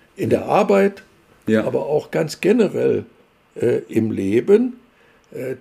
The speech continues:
Speaker 1: das, äh, bewegt mich ja offensichtlich. Und ich selbst hatte vor Jahren, vielen Jahren, eine Idee, wie ich gerne, äh, realisiert hatte. Und ich war damals in diesem großen Konzern,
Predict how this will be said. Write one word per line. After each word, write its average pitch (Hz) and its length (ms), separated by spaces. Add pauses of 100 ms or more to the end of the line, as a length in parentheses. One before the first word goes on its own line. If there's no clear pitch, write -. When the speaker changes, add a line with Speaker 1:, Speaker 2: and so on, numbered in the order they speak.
(120)
Speaker 1:
das, 196 420
äh, 160 420 (260)
bewegt 220 460
mich - 160
ja - 100
offensichtlich. - 960 (420)
Und 156 120
ich 120 140
selbst 190 400
hatte 185 340
vor 160 200
Jahren, 180 600
vielen 202 420
Jahren, 185 520
eine 151 260
Idee, 151 720 (280)
wie 143 100
ich - 140
gerne, 170 520 (320)
äh, - 60
realisiert 139 680
hatte. 202 200
Und 147 200
ich 113 100
war 147 120
damals 156 340
in 147 160
diesem 123 400 (440)
großen - 360
Konzern, 185 880